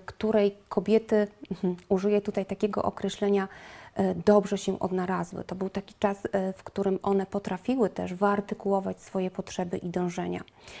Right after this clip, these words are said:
E, kobiety, e, inicjowały niektóre epizody, e, rewolucji francuskiej. Sprowadzenie rodziny królewskiej do, e, Paryża było efektem Marszu Kobiet na Wersal, e, który miał miejsce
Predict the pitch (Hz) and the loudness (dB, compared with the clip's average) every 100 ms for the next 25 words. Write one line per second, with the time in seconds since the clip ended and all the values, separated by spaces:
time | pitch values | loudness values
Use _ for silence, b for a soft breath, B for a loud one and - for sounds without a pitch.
0 | B B B B - 196 185 185 - 196 | B B B B 4 6 6 4 4 6
1 | 208 240 247 247 247 247 - 202 190 190 | 6 4 4 4 4 0 0 2 2 0
2 | 190 190 - _ _ _ 214 214 208 214 | -2 -4 -6 _ _ _ 4 4 4 2
3 | 202 277 233 190 175 - 180 165 - - | 6 6 6 4 0 -2 -4 -4 -6 -6
4 | - 170 170 180 180 - 180 175 185 180 | -4 -4 -2 -4 -4 -4 -4 -2 0 0
5 | 180 175 180 - 175 - - - - - | -2 -2 -4 -4 -6 -6 -12 -12 -12 -14
6 | B B B B - - 214 202 196 220 | B B B B -4 6 6 8 6 6
7 | 220 208 202 208 196 190 185 185 185 - | 6 6 2 2 0 0 -2 -2 -4 -6
8 | 180 175 175 185 - 180 175 185 180 175 | -4 -2 -4 -4 -4 -4 -4 -2 -2 -2
9 | 190 226 285 B B B - 190 196 - | -2 -2 -4 B B B 4 6 6 4
10 | - 196 - 247 262 269 196 208 240 - | 2 0 0 0 0 2 4 6 4 0
11 | 226 - 190 196 - 175 175 - - 220 | -2 0 -2 -2 -4 -4 -6 -8 -2 0
12 | 277 - 185 180 180 - 185 214 226 196 | 0 -2 -2 -2 -6 -6 0 2 4 4
13 | 190 175 175 - 196 | 2 2 -2 -2 -2